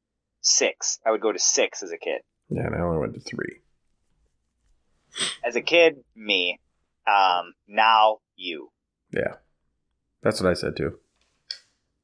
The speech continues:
Speaker 2: All right.
Speaker 1: Getting into our last segment. Uh, so our last segment is called Would You Rather. Um,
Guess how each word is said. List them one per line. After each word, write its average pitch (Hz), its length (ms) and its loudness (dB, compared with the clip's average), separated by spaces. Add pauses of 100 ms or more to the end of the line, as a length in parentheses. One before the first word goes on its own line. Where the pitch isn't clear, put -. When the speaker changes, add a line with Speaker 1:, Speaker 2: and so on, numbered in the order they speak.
(3750)
Speaker 2:
All 123 80 2
right. 208 220 0 (1300)
Speaker 1:
Getting 120 320 2
into 110 220 2
our 107 160 6
last 131 600 4
segment. 151 640 0 (220)
Uh, 95 200 4
so 127 120 2
our 117 180 6
last 131 460 4
segment 110 480 2 (540)
is 117 200 2
called 107 460 4
Would 156 320 4
You 165 300 -2
Rather. 135 560 6 (260)
Um, 98 400 4